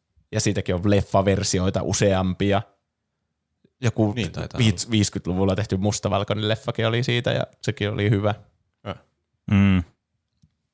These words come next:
Speaker 1: Ootteko te, te ette ole lukenut, Pe-, Penekään ei ole lukenut Kärpästen herra?
Speaker 3: Oonpas, mä sanoin, että meilläkin piti lukea se.
Speaker 1: Aa, no niin, hyvä.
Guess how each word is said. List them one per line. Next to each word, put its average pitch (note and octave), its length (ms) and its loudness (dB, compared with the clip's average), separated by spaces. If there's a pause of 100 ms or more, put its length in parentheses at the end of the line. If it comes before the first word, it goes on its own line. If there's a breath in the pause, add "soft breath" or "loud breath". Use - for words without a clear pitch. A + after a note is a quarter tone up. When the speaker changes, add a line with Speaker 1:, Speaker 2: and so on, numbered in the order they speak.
(880)
Speaker 1:
Ootteko - 260 0
te, A2+ 140 -2
te - 140 -6
ette G2+ 200 -4
ole G2+ 80 -2
lukenut, G2+ 360 -4
Pe-, - 160 0 (160)
Penekään G2+ 360 0
ei G2 60 2
ole G2 60 0
lukenut G2+ 220 -4
Kärpästen - 460 -4
herra? - 220 -4 (760)
Speaker 3:
Oonpas, G2+ 460 2
mä C3+ 80 2
sanoin, C3+ 220 2
että - 160 -2
meilläkin G#2+ 380 2
piti E2+ 180 -4
lukea F2+ 220 -4
se. - 120 0
Speaker 1:
Aa, A2 280 2
no A2 120 -2
niin, G2+ 180 -2
hyvä. G2+ 160 -2